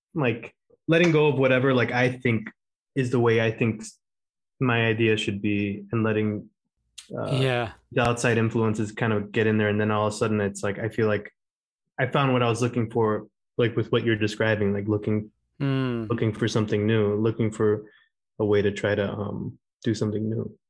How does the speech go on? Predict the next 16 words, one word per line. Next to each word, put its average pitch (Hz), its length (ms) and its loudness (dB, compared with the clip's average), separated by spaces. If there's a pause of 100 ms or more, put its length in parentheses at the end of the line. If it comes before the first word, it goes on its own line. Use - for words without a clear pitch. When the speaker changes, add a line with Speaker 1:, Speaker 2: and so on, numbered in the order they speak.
(800)
Speaker 2:
Yeah. 131 360 -2 (420)
Yeah, 165 220 4
no, 151 120 4
I 156 80 4
c-, 180 100 0
I 156 120 2
can 143 280 0
absolutely 147 440 2
relate 131 280 0
to 127 80 -4
that 120 220 -4
'cause, 120 220 -4
you 123 60 0
know, 120 140 -2
like, 113 220 -4
Sunlux, 123 640 -4